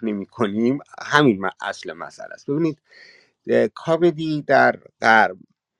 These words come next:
ام، غیر از، اه، جوک گفتن و مسخره کردن و نمی‌دونم خندیدن و انواع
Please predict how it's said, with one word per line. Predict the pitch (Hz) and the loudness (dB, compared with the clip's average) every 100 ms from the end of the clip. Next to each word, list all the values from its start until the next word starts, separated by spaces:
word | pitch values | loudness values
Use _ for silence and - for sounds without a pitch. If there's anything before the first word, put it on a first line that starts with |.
| _ _ _ _ _ _ | _ _ _ _ _ _
ام، | 98 98 95 92 90 87 - - _ 120 | -16 -14 -12 -12 -12 -14 -16 -18 _ -2
غیر | 147 143 123 | 0 2 0
از، | 90 95 76 | -2 -6 -12
اه، | - 110 92 90 - 101 | -18 -14 -12 -12 -16 -12
جوک | 117 101 80 | -2 -2 -2
گفتن | 95 - - 92 92 | -6 -6 -6 -6 -4
و | 90 87 78 _ _ - | -8 -10 -12 _ _ -14
مسخره | 95 - 104 87 | -14 -8 -8 -8
کردن | - 87 85 90 87 | -6 -6 -6 -6 -6
و | 87 87 82 | -6 -8 -8
نمی‌دونم | 90 85 87 78 | -10 -8 -10 -12
خندیدن | - 123 104 98 92 95 87 | -2 0 0 -2 -6 -6 -6
و | 85 78 | -8 -10
انواع | 92 90 101 95 | -12 -10 -4 -4